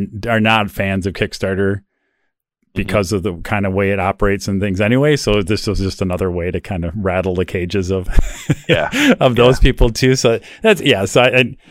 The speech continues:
Speaker 1: I think there, there's, there's something there, definitely something to understand and really see how it plays out. But, um, it was, it, yeah, it was, it's, it's an interesting thing to kind of watch. Uh, and, and I, it is interesting how, I mean, I, I have backed a few things on GameFound, and so I do get their newsletters and things like that. So it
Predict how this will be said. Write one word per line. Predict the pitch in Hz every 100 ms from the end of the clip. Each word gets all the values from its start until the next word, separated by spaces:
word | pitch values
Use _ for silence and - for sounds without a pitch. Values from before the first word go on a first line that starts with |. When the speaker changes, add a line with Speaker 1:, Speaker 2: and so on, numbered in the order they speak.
| - 147
Speaker 1:
I |
think | 143 131
there, | 139
there's, | 135 165 -
there's | 139 135 -
something | 240 214 117
there, | 127 123
definitely | 113 123 113
something | 104 107 101
to | 101
understand | 98 - 95 90 110 110
and | 92 95
really | 104 95 92
see | -
how | 98
it | 95
plays | - 92 85
out. | 85 - -
But, | 90 - _ _ _ _ _
um, | 92 90 104 _ _ -
it | 107
was, | 98 95 -
it, | 117 107
yeah, | 90 82
it | 117 104
was, | 107 - -
it's, | 139 -
it's | 185 165
an | 151
interesting | 143 117 120
thing | 107 110
to | 104
kind | 104 98
of | 90
watch. | 92 92 -
Uh, | 90 95
and, | 147 135
and | 147 135 123 _
I, | 127
it | 131 143
is | 196 170
interesting | 123 - 123 113
how, | 107 101 87 -
I | 110
mean, | 110
I, | 110 120 110 -
I | 113
have | 113 120 107
backed | 107 98 -
a | - -
few | 113
things | 104 107 101
on | 101
GameFound, | 92 98 98 101 98 95
and | 92 87
so | 101
I | 92
do | 104
get | 101 -
their | 92
newsletters | 92 95 90 95 92
and | 85
things | 98 92
like | 90
that. | 107 101 -
So | 110
it | 98